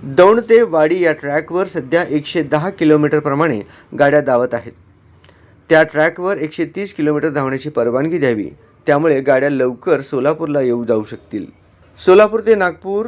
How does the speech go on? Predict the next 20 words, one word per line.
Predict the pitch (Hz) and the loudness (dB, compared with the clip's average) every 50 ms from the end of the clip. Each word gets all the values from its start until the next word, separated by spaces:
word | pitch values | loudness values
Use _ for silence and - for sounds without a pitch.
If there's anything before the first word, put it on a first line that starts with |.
| - - - | -10 -16 -14
सोलापूर | - - 151 151 156 160 151 160 160 | -6 -2 2 2 2 2 0 -2 -4
ते | 151 - 165 156 | -2 -2 -2 -2
गोवा | 143 127 135 139 143 147 156 139 117 | 0 2 2 4 6 6 4 4 2
व | 101 107 131 156 160 156 - - | 0 -2 -4 -4 -4 -4 -8 -8
पुणे | - 151 160 170 185 190 185 | -6 -4 -2 -2 -2 -4 -6
सिकंदराबाद | - - 165 151 - 156 151 151 139 151 151 143 151 151 156 156 - _ _ _ _ _ _ _ _ | -6 -6 -6 -2 -2 -2 -2 2 2 2 4 4 4 2 2 0 -8 _ _ _ _ _ _ _ _
वंदे | - 147 160 165 180 233 233 | -2 -2 -2 2 2 2 2
भारत | 196 175 165 160 165 160 165 | 2 0 -2 -2 -2 -2 -2
लवकर | 151 139 135 131 170 185 | -2 -2 -2 -2 -4 -6
सुरू | 185 - - 147 139 | -4 -4 -6 -6 -4
करावे. | 120 131 117 110 107 104 95 - - _ _ _ _ _ _ _ _ _ _ _ _ _ _ _ _ _ _ _ _ _ _ _ _ _ - | -2 -2 -2 -2 -2 -4 -8 -12 -18 _ _ _ _ _ _ _ _ _ _ _ _ _ _ _ _ _ _ _ _ _ _ _ _ _ -8
सोलापूर | - - 147 147 151 156 151 165 160 | 0 2 4 6 6 4 4 0 -4
ते | 156 180 | -2 -2
उस्मानाबाद | 170 170 165 - 156 165 170 170 170 170 165 147 139 120 135 | -2 -2 -4 -4 -2 0 0 0 2 2 2 0 0 -2 -4
नवीन | 135 135 139 147 175 202 208 208 | -2 -2 -2 -2 -2 -2 -4 -4
ट्रॅकचे | 196 - 175 160 165 151 - - 175 165 | -2 -2 0 0 -2 -4 -6 -8 -8 -6
काम | - - 156 151 160 165 | -4 -2 -2 0 0 2
लवकर | 156 143 139 139 139 - - 196 | 2 2 2 2 0 0 -2 -2
सुरू | 180 - 165 151 143 | 0 0 -2 -4 -2
करावा. | 127 - 123 113 107 101 90 | 0 0 0 2 0 0 -2